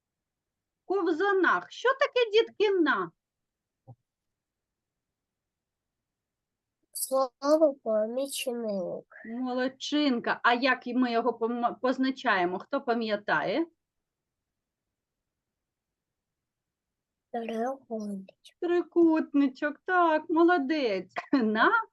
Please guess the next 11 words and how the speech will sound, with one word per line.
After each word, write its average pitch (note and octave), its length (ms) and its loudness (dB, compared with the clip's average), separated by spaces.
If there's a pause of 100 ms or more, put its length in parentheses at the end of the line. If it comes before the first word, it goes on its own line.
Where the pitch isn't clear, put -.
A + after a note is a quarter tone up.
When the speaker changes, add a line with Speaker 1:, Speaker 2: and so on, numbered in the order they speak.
(340)
Speaker 1:
діти C4 460 0
катаються D#4 880 -2
на D#4+ 320 4
ковзанах. D4+ 1040 2 (280)
Ковзани. G4+ 720 4 (720)
Це C4 160 2
в B3 80 -4
нас C#4 280 0
слово C4 500 2
дія, C4 600 0
назва A3 760 0